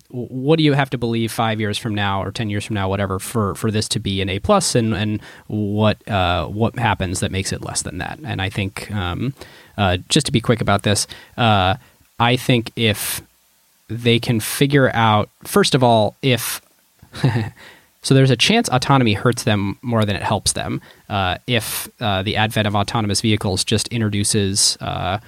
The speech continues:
uh, relationships with car manufacturers that disintermediate Uber, Lyft, you know, a lot of these providers. Um, but let's say that they play nice with this ecosystem and that Uber or that Lyft actually comes out with their own self-driving vehicles. And,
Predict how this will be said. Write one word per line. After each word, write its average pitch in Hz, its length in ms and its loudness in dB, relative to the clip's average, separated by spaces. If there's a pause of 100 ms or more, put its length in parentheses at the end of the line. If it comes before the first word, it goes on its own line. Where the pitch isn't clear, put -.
(360)
uh, 87 600 -4
relationships 113 800 2
with 107 140 -4
car 110 300 -2
manufacturers 113 920 0
that 101 300 -2
disintermediate 107 760 0 (120)
Uber, 147 360 4
Lyft, - 680 -2 (480)
you 135 100 -4
know, 123 200 -2
a - 100 -6
lot 135 180 0
of 127 60 0
these 123 220 0
providers. 131 560 0 (380)
Um, 117 280 0
but 143 160 0
let's 165 220 2
say 139 340 4
that 113 320 2
they 110 220 -4
play 113 260 -2
nice 98 320 -2
with 107 120 -6
this 104 160 -6
ecosystem 107 520 -4
and 101 100 -4
that 98 120 -2
Uber 110 240 0
or 110 340 -4
that 104 140 -2
Lyft 131 240 0
actually 107 240 -2
comes 113 200 -4
out 98 120 -2
with 98 100 -8
their 127 180 0
own 170 400 4
self-driving 139 460 -2
vehicles. 120 540 -2
And, 92 120 -4